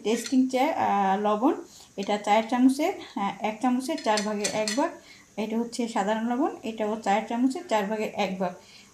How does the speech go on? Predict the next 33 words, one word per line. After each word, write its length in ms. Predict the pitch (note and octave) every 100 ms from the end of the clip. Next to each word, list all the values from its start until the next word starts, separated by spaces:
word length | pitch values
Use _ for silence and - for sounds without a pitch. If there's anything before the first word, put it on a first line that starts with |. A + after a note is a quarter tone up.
| -
আর 140 | G#3
নিছি 220 | G#3+ A3 G3
আমি 140 | G3+
দুটো 260 | G3 G3+ G#3
ডিম, 280 | G3 C4 G4 - - _ _ -
নিছি 320 | G#3 A3+ A#3 A3 - G#3
এক 80 | G#3
প্যাকেট 280 | G#3+ A3 A3
সস, 400 | - A#3 B3+ G4+ - - - - -
আর 120 | - F#3+
নিছি 300 | G3+ G3 C4+ C4 A3+
এক 60 | G#3 -
প্যাকেট 320 | G#3+ C4+ F4+ - - - - -
নুডলস। 380 | A3+ A#3+ F#3+ F#3 - - -
তো 40 | A3
এই 80 | G#3+
নুডলসটাকে 460 | A3+ A#3+ B3 C#4+ D#4
আমি 180 | C4 A#3+
কীভাবে 340 | A#3+ B3 B3
নিছি 200 | B3 B3+
দেখেন, 260 | B3 A3+ C#4 A#3
নুডলসটার 380 | G#3+ A3+ B3
প্যাকেটটার 440 | B3+ G#3 G#3+ - A#3
থেকে 140 | C4 C4+
বের 200 | A3 A3+
করে 180 | C#4 F#4+ G#4+ - - - F#3+
দেখাচ্ছি 380 | A3 G#3 B3+ F4+
আমি 140 | C#4 A3+
নুডলসটা 420 | A3 A#3+ A#3+ E4+
কীভাবে 380 | E4 A3 A3 G3+
নিছি। 300 | F#3+ F#3 F#3+ - - _ _ _ _ _ _ _ _ _ _ _ _ _ _ _
তো 60 | -
দেখেন 320 | A3+ A#3+ A#3+